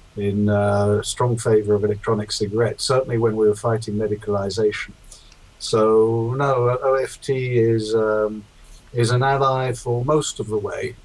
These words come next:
I don't know if they're an ally for all of the way that we want to follow,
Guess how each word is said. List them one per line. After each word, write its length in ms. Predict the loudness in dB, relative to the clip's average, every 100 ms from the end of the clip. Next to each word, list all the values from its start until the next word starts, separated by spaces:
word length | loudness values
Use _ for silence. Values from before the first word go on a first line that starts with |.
| -16
I 100 | -10
don't 180 | -6 -4
know 100 | -2
if 120 | -4
they're 180 | -4 -6
an 80 | -2
ally 380 | 0 2 0 -2
for 440 | 0 2 4 2 -2
all 280 | 0 2 2
of 60 |
the 80 | 0
way 360 | 0 0 0 -6 -14 -18
that 360 | -16 -14 -10 -4
we 100 | -2
want 240 | -2 -4
to 60 | -6
follow, 380 | -2 -2 -2